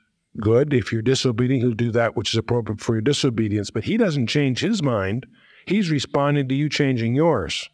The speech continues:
Now, the idiom says, "Well, he'll repent of the evil that he was planning to do." And I didn't repent of it. He just is able then to set it aside and go plan A rather than plan B, so to speak. Now, it's very fascinating here because he says, "Hey,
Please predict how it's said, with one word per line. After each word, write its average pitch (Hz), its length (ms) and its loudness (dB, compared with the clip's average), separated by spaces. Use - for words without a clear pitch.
Now, 120 220 2
the 117 140 2
idiom 147 340 2
says, 127 160 0
"Well, 120 160 2
he'll 117 160 2
repent 127 400 -2
of 110 140 0
the 113 100 -2
evil 135 280 2
that 101 100 2
he 107 80 0
was 104 80 -2
planning 113 300 0
to 113 60 -2
do." 139 160 2
And 107 140 0
I 156 80 2
didn't 143 220 0
repent 151 340 -2
of 107 100 -2
it. 113 160 -4
He 131 140 -4
just 127 260 0
is 120 140 0
able 139 340 0
then 120 300 2
to 117 120 -2
set 127 220 0
it 147 100 0
aside 120 440 2
and 117 120 0
go 117 220 -2
plan 131 240 2
A 123 160 2
rather 113 200 2
than 110 100 -2
plan 107 260 0
B, 120 160 2
so 90 160 -4
to 85 80 -2
speak. 80 300 -6
Now, 131 100 0
it's 110 100 0
very 131 180 0
fascinating 139 480 2
here 123 180 2
because 117 260 -2
he 117 80 0
says, 127 260 2
"Hey, 131 320 0